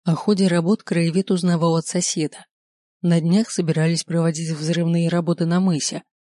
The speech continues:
чтобы снести башню старого маяка, частично обрушенную в военное время. Поэтому Погожин направился в строительную компанию, чтобы предупредить бизнесмена. Он чувствовал, кризис назрел.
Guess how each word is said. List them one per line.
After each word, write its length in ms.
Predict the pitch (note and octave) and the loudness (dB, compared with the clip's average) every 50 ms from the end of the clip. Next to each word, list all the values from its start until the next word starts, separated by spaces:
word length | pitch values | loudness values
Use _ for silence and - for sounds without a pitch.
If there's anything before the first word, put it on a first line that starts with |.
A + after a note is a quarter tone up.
| _ _ | _ _
чтобы 300 | - - - A#3 G3+ G#3 | -8 -2 0 2 2 2
снести 380 | - - G3 G3 - - - F#3 | 0 0 -2 -2 -2 -2 -2 0
башню 340 | D#3+ E3 E3 - - D#3+ D3+ | 2 0 0 0 -2 -4 -4
старого 380 | - - E3+ D#3+ D#3+ E3 D#3+ | -2 -2 -2 0 0 0 2
маяка, 540 | E3 E3 E3 E3+ E3 - - D#3 C3 C3+ - _ _ _ _ _ _ _ | 2 2 0 0 -2 -2 -4 -4 -4 -6 -12 _ _ _ _ _ _ _
частично 600 | - - G#3+ G3 - - A3+ A3 - - G3+ E3+ D#3 | -6 -2 -2 -2 0 -2 -2 -2 0 0 2 2 2
обрушенную 560 | D3 D#3+ D#3+ F#3+ F#3+ - - E3+ D#3+ D#3 D3 | 2 2 2 2 2 0 0 0 0 2 0
в 20 | |
военное 460 | D#3 D#3 D3+ D#3 E3 E3 D#3+ D#3+ E3 | 0 -2 0 0 0 0 0 0 0
время. 440 | D#3 E3 E3 D#3+ D3 C#3+ C3+ - - _ _ _ _ _ _ _ _ _ _ _ _ _ _ _ _ _ _ | 0 0 0 0 -2 -4 -6 -10 -14 _ _ _ _ _ _ _ _ _ _ _ _ _ _ _ _ _ _
Поэтому 420 | - E3+ F3+ F#3+ - G3+ F#3+ F#3 - | 0 2 2 4 4 4 2 2 2
Погожин 480 | G#3 F3+ F3 E3+ G#3+ A#3 A3+ G#3+ F3+ | 2 0 2 2 2 2 2 2 2
направился 560 | E3 D#3 - E3 E3 F3+ F#3+ F#3+ F3+ - G3 | 2 0 0 0 0 2 2 0 0 -2 -4
в 40 | F#3 | -4
строительную 540 | - - E3 E3+ E3+ E3 - F#3 F3 F3 E3+ | -4 -2 -2 0 0 0 0 0 0 0 -2
компанию, 720 | - - F#3 F#3+ F#3 - - E3 D3 C#3 C3+ B2+ C3 C3 _ _ _ - | -2 0 0 0 0 -2 -2 -2 -2 -2 -4 -8 -12 -14 _ _ _ -18
чтобы 340 | - - - A3 G#3 G3+ | -12 -4 0 0 0 0
предупредить 800 | F#3+ - A3 G3 G3+ F#3+ G3+ - F#3+ G3+ G3 F#3+ G#3+ G3 D#3+ D#3+ | 0 0 0 0 2 0 -2 -2 -2 -2 -2 -2 -4 -4 -4 -4
бизнесмена. 760 | D3 D#3+ D3+ D#3 D#3+ D#3 - - E3+ D#3+ D#3 D3 C3+ D3 - _ _ _ _ _ _ _ _ _ _ _ _ | -4 -4 -2 0 0 -2 -2 0 0 0 0 -2 -4 -10 -16 _ _ _ _ _ _ _ _ _ _ _ _
Он 240 | - F#3 G3 G#3+ G#3 | 2 2 4 2 2
чувствовал, 800 | - - - F3+ D#3+ - - - D3+ D3 C#3+ C#3+ C#3+ - _ _ _ _ _ | 0 0 0 0 0 0 -4 -6 -4 -4 -2 -4 -4 -8 _ _ _ _ _
кризис 560 | - - F3 F3+ F#3+ G3 F#3 F#3 F3+ - - | -4 0 2 2 2 2 0 0 0 0 0
назрел. 640 | F#3 E3+ E3 D3+ C#3 D#3+ C#3+ D3 D3 C#3 C3 D3 _ | 0 0 0 0 0 -2 -2 -2 -4 -4 -6 -12 _